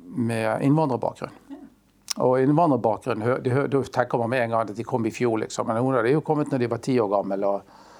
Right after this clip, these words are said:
og har bodd her i tyve, tredve år, ikke sant? Men likevel så er det noe de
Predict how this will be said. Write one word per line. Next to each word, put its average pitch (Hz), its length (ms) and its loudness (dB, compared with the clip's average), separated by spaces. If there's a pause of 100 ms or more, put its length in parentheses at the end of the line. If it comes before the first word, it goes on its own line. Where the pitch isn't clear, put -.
(360)
og - 120 0
har 117 100 0
bodd 127 160 2
her 113 180 2
i 110 140 -4
tyve, 110 460 0 (100)
tredve 120 300 0
år, - 260 -6
ikke - 220 -6
sant? 131 160 -4
Men 131 100 4
likevel 139 560 2
så 151 160 0
er 120 80 -2
det 117 80 -4
noe 123 320 2
de 135 80 4